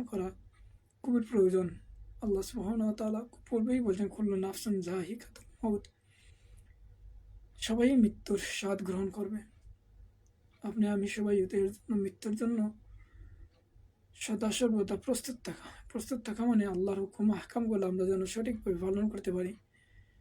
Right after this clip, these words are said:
আল্লাহর বিধানগুলো যেন আমরা জেনে বুঝে আমল করতে পারি। আল্লাহর বিধান পালনের জন্য আল্লাহ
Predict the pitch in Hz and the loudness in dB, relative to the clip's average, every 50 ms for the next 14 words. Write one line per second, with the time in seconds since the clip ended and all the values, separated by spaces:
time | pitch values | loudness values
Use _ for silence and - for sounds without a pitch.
0 | - - - - - - 226 196 196 196 196 196 208 - - - - - - - | -20 -20 -20 -20 -10 -4 0 4 4 6 4 4 2 -2 -6 -14 -18 -20 -14 -6
1 | - 208 196 196 190 214 226 262 233 220 202 196 190 185 190 190 196 190 185 185 | -2 2 2 4 4 6 4 4 4 4 2 2 2 2 2 2 2 0 0 0
2 | 185 190 180 170 185 185 190 202 208 240 220 185 185 165 - - - _ _ - | 0 0 0 0 0 0 2 2 2 2 2 0 0 -4 -4 -8 -16 _ _ -20
3 | - - - - 185 190 202 220 226 214 226 208 196 - 175 180 190 185 190 214 | -20 -20 -12 -6 -4 -2 0 0 -2 -2 -4 -6 -6 -4 -4 -2 -2 -2 -2 -4
4 | - _ - _ _ - - _ _ - - - _ _ - _ - - - - | -6 _ -20 _ _ -20 -20 _ _ -20 -20 -20 _ _ -20 _ -20 -20 -20 -20
5 | _ - - - _ _ _ _ _ - _ - 220 202 208 208 220 226 220 - | _ -20 -20 -20 _ _ _ _ _ -20 _ -4 0 2 4 6 6 6 4 2
6 | - - - - - - - - - - - - - - - - - - 214 202 | -8 -14 -20 -20 -20 -20 -20 -20 -20 -20 -20 -20 -20 -20 -20 -18 -8 0 2 4
7 | 202 220 226 220 220 226 220 220 226 240 269 277 262 247 226 233 220 214 208 196 | 4 4 4 2 2 2 2 2 4 4 2 2 2 2 2 2 2 2 0 0